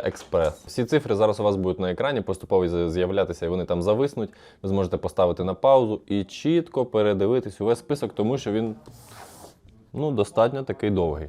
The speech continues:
насправді. Так, отже, по соняху. У нас було десять гектарів соняшника. Оренда землі — дві п'ятсот. Н П К дев'ять двадцять п'ять двадцять п'ять, чотирнадцять шістсот. Е,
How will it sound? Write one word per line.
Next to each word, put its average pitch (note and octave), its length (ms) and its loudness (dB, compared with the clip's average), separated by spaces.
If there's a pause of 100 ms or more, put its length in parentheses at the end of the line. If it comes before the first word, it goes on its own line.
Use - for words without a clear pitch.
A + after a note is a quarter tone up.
(160)
насправді. D2 380 -6 (760)
Так, G#2 200 6
отже, A#2+ 220 4
по C#3+ 240 2
соняху. E2+ 500 -4
У F2+ 40 0
нас G#2+ 140 2
було G#2 200 4
десять G2 280 0
гектарів F#2+ 420 0
соняшника. A2+ 600 -6 (800)
Оренда G2+ 340 4
землі — E2+ 400 -2
дві G2+ 260 0
п'ятсот. - 500 -4 (760)
Н G#2 160 2
П A2 120 2
К A2 220 4
дев'ять G2 220 4
двадцять F2+ 260 2
п'ять F2+ 160 2
двадцять E2 300 0
п'ять, D2 200 -2
чотирнадцять A2 640 0
шістсот. - 540 -8 (520)
Е, E2 380 -2